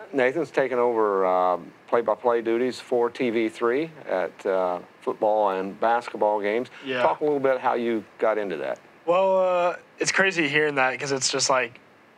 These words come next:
Speaker 2: kind of like a crazy dream come true. I've always wanted to do stuff like that. I've always wanted to be a play-by-play commentator. Um, I've always wanted to be on T V, period, since I was in second grade.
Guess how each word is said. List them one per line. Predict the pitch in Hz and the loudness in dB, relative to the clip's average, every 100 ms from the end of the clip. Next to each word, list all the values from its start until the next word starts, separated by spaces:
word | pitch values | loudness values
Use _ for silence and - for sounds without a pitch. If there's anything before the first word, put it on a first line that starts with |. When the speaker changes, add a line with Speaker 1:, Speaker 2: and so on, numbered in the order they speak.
| _ | _
Speaker 2:
kind | - 175 | -2 0
of | 160 | 0
like | 151 | -2
a | 143 | 0
crazy | 156 156 143 | -2 -2 -2
dream | 143 143 | -4 -2
come | 147 | -4
true. | 139 147 139 | -2 0 0
I've | 135 | 0
always | 139 135 | -2 -2
wanted | 139 135 | -6 -4
to | |
do | 139 | -4
stuff | - 135 | -2 -2
like | 143 135 | -2 -2
that. | 147 135 135 | 0 -2 -2
I've | 139 | -2
always | 143 139 | -2 -2
wanted | 139 | -6
to | |
be | 135 135 | -4 -4
a | |
play-by-play | 131 143 135 135 139 | -4 -2 -2 -2 -4
commentator. | 131 135 135 135 135 135 139 143 | -4 -8 -8 -8 -6 -4 -6 -4
Um, | 143 139 135 135 | -2 0 -4 -10
I've | 143 143 | -6 -2
always | 151 | 0
wanted | 156 147 | -2 -2
to | |
be | 151 | -2
on | 143 | -2
T | 139 143 | -4 -6
V, | 139 131 | -4 -4
period, | 135 156 143 123 | -2 0 0 -2
since | 127 131 - - | -8 -8 -10 -6
I | 147 | -4
was | 139 131 139 | -4 -6 -14
in | 151 | -6
second | 160 151 147 | -2 -2 -4
grade. | 143 147 139 | -2 -2 -2